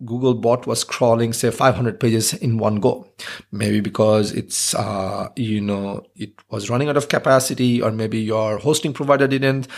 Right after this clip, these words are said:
support that, things like, for many reasons. That's something you would not even know, and you would blame Google. That's what they're saying. And also, what they're saying is, look, we as Google cannot crawl everything.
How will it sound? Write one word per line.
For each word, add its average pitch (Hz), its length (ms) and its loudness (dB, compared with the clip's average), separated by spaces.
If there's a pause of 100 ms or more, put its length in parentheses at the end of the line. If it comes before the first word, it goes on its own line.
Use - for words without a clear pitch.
(320)
support 127 460 2
that, 127 280 4
things 185 180 -2
like, 120 240 -4
for 190 140 0
many 202 240 4
reasons. 123 320 0
That's 131 180 -2
something 160 260 0
you 156 120 0
would 156 120 0
not 151 160 4
even 151 220 2
know, 277 280 -2
and 127 140 -2
you 127 80 4
would 131 160 -4
blame 131 240 -4
Google. 185 360 0 (200)
That's - 200 2
what - 120 -4
they're 139 120 4
saying. - 360 -2 (800)
And 151 140 0
also, 226 420 4 (420)
what 170 160 2
they're 175 100 4
saying 269 340 2
is, 143 320 2
look, - 360 -2 (120)
we 202 360 0
as 123 200 4
Google 180 400 0
cannot - 400 -4
crawl 147 360 2
everything. 175 500 -2